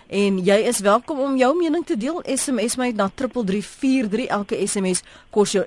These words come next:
een rand vyftig. Kom ons wees 'n bietjie prakties. Kom ons, ons as die minister dan nou sukkel of die raadgewer sukkel om vir die minister te sê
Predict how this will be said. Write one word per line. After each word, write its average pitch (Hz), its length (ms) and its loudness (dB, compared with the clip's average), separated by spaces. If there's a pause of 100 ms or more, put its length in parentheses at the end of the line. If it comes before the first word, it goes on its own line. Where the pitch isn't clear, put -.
een 185 240 2
rand 160 260 0
vyftig. 196 340 -4
Kom 539 140 -10
ons 587 140 0
wees 226 220 -2
'n 208 80 0
bietjie - 300 -6
prakties. 202 520 -2
Kom 480 140 -6
ons, 440 160 -4 (360)
ons 359 260 2
as 277 180 0
die 311 100 4
minister 247 540 2
dan 240 140 4
nou 233 120 0
sukkel 370 460 -2 (300)
of 220 120 -4
die 220 120 2
raadgewer 240 580 2
sukkel 311 280 0
om 262 80 2
vir 226 80 -2
die 202 80 0
minister 196 440 0
te 233 100 -6
sê 302 380 -2